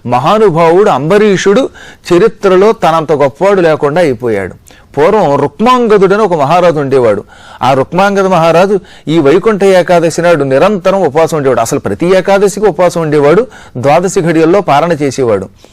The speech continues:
ఒకసారి ఒక పరమ సుందరీమణి మోహిని అనే పేరుతో ఆయన దగ్గర చేరింది. ఆ మోహిని ఆయన దగ్గరకు వచ్చి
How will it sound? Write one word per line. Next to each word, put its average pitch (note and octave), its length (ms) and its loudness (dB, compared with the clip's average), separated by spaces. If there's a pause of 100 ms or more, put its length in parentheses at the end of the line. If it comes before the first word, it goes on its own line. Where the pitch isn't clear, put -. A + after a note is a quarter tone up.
(220)
ఒకసారి D#3+ 640 -2 (440)
ఒక D3 160 -2
పరమ F3+ 460 -2
సుందరీమణి F#3+ 760 0
మోహిని G#3 560 0
అనే F#3+ 160 0
పేరుతో F3 420 0
ఆయన E3+ 240 0
దగ్గర D#3+ 340 0
చేరింది. B2 400 -2 (440)
ఆ B2+ 100 0
మోహిని F3+ 440 0
ఆయన E3 160 0
దగ్గరకు E3+ 320 0
వచ్చి B3+ 360 -4